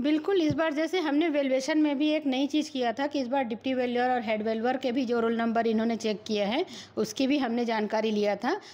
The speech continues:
ताकि उन पर भी अगर रिवैल्यूएशन में कुछ मार्क्स में अंतर आ रहे हैं तो कार्रवाई कर सकें। इसी तरह से हेल्पलाइन इस बार हम लोग जो है रिजल्ट के पहले ही, आज से ही हमारा हेल्पलाइन प्रारंभ हो गया है, जिसमें ब-, बच्चे अगर परीक्षार्थी किसी चीज़ को लेके टेंशन में हैं,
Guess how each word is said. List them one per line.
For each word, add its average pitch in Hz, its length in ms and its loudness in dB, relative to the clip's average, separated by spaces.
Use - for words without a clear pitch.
ताकि 226 260 -2
उन 220 140 2
पर 254 200 2
भी 269 120 2
अगर 220 220 0
रिवैल्यूएशन 214 600 0
में 214 140 0
कुछ 226 240 -2
मार्क्स 190 320 0
में 226 100 2
अंतर 202 280 2
आ 185 120 0
रहे 196 100 0
हैं 208 80 0
तो 214 80 -2
कार्रवाई 190 380 0
कर 202 180 0
सकें। 277 340 -2
इसी 294 220 0
तरह 320 200 0
से 359 160 -2
हेल्पलाइन 269 540 0
इस 311 120 2
बार 285 180 0
हम 269 220 0
लोग 294 240 0
जो 262 80 2
है 269 280 -2
रिजल्ट 277 420 2
के 349 140 0
पहले 262 460 2
ही, 208 240 -10
आज 262 260 0
से 285 180 -2
ही 269 300 -2
हमारा 233 320 0
हेल्पलाइन 240 460 -2
प्रारंभ 202 380 -2
हो 214 120 -4
गया 196 140 -2
है, 269 180 -2
जिसमें 277 400 0
ब-, 247 280 0
बच्चे 262 300 0
अगर 277 240 2
परीक्षार्थी 269 580 -2
किसी 277 220 -2
चीज़ 262 260 -2
को 185 100 0
लेके 240 300 0
टेंशन 214 440 0
में 285 160 4
हैं, 269 260 -2